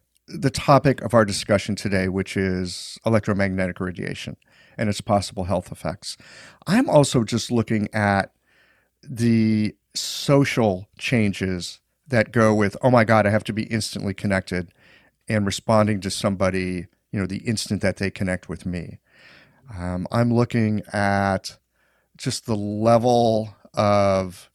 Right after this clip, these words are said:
anxiety that, that comes along with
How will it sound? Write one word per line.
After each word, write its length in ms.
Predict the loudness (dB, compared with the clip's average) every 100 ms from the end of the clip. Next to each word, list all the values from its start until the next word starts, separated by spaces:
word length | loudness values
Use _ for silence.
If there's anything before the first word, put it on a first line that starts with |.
| _ _ -4
anxiety 720 | -2 -2 -4 -2 2 2 2
that, 300 | 2 0 -2 _ _ _
that 220 | -4 -4
comes 320 | -4 -4 -2 0
along 500 | 2 4 2 2 0
with 400 | 0 -2 -6